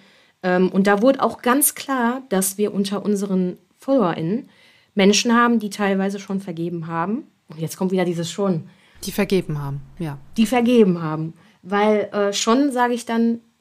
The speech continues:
Speaker 1: weil ich glaube, dass es Menschen gibt, die würden gerne jemanden vergeben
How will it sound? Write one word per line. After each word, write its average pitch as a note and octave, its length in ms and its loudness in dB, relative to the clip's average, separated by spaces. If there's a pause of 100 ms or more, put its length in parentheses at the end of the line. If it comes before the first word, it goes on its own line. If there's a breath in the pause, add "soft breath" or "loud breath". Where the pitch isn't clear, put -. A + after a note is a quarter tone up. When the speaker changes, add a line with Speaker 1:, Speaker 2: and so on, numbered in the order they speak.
Speaker 1:
weil G3 220 2
ich G3+ 160 -4
glaube, A3+ 340 2
dass G3+ 380 -4 (600)
es G3 160 0
Menschen A3 340 2
gibt, A3 240 -4
die F#3+ 160 -6
würden C4 400 2
gerne B3 300 0
jemanden A#3+ 480 0
vergeben A3 720 -2